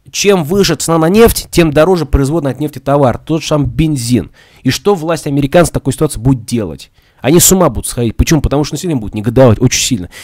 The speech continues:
Сильнее, сильнее, сильнее. Так все это будет прям в экспоненте расти. Из-, изучайте историю, что было тогда, когда население негодовало. Это было во всех империях. Вон, говорили то, что Римская империя вечная. Она навсегда. Ага.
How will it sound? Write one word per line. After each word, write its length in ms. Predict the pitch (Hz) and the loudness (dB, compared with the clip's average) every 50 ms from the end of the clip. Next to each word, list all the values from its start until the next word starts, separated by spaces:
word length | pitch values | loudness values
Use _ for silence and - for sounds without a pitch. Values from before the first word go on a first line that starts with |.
| - - - | -20 -16 -12
Сильнее, 600 | - - 196 208 220 226 233 233 233 226 214 190 | -10 -6 -4 0 2 4 6 6 6 4 4 2
сильнее, 520 | - - 202 196 202 196 220 220 208 185 | 0 -4 -4 -2 2 4 4 4 4 2
сильнее. 240 | 147 - - 175 156 | 0 -4 -6 -6 -4
Так 140 | 190 180 - | -6 -6 -6
все 140 | - - | -8 -10
это 80 | - 185 | -10 -8
будет 220 | 170 175 185 175 | -6 -6 -6 -4
прям 300 | - 175 175 160 131 113 - _ - | -4 -4 -2 -4 -4 -6 -12 _ -10
в 80 | - 160 | -8 -8
экспоненте 680 | - - - - - 175 185 185 170 139 110 - 104 | -6 -8 -6 -2 -2 0 0 0 -2 -4 -6 -8 -10
расти. 460 | 104 110 107 - - - 85 67 - _ _ _ _ _ _ _ _ _ | -12 -12 -12 -12 -14 -16 -16 -18 -18 _ _ _ _ _ _ _ _ _
Из-, 200 | - 165 175 170 | -4 -2 -2 -2
изучайте 480 | 190 180 202 208 - 220 208 180 - 175 | -2 -2 -2 2 4 4 4 4 4 0
историю, 320 | 170 - - 202 180 151 | -2 2 4 4 4 4
что 160 | 131 - 143 131 | 4 0 -2 -2
было 200 | 135 151 139 135 | 0 0 0 2
тогда, 260 | 139 143 147 151 143 | 2 0 2 0 0
когда 160 | - 131 123 | -2 -2 -2
население 460 | 123 123 - - 143 139 117 104 98 | -2 -2 -2 -2 -2 -2 -2 -4 -6
негодовало. 580 | 90 101 95 95 104 104 98 80 69 62 60 - _ _ _ _ _ _ _ _ _ _ _ _ _ _ _ _ - | -10 -8 -6 -2 -2 -2 -2 -4 -6 -10 -14 -18 _ _ _ _ _ _ _ _ _ _ _ _ _ _ _ _ -2
Это 220 | 131 160 165 185 | 0 2 2 2
было 260 | 180 165 190 185 180 170 | 2 4 4 4 4 4
во 120 | 170 180 | 4 2
всех 280 | 185 - 202 180 127 127 | 4 4 2 2 4 2
империях. 420 | 131 113 - 139 127 117 117 113 | 2 4 4 4 6 6 4 2
Вон, 300 | 127 160 170 151 147 - _ _ _ - | 2 0 0 0 -2 -6 _ _ _ -4
говорили 400 | 98 123 143 151 170 185 170 135 | 2 4 6 6 8 8 6 6
то, 140 | - 131 | 4 2
что 160 | 113 - - 120 | 0 2 0 0
Римская 420 | 143 202 202 180 - - 170 165 | 0 0 0 -2 -2 -4 -4 -4
империя 460 | 160 147 - 180 175 165 156 147 139 | -4 -2 0 2 4 4 4 2 2
вечная. 640 | 123 127 165 175 151 - - - 101 73 57 - - _ _ _ _ | 2 2 2 2 2 0 -4 -10 -12 -14 -16 -18 -20 _ _ _ _
Она 200 | - 117 147 156 | -2 0 2 2
навсегда. 680 | 156 156 143 - - 151 127 131 143 143 120 80 - - _ _ | 2 0 0 -2 -4 -6 -4 -2 -2 -2 -2 -2 -6 -10 _ _
Ага. 400 | - 104 110 123 147 165 170 | -2 0 2 2 4 2 2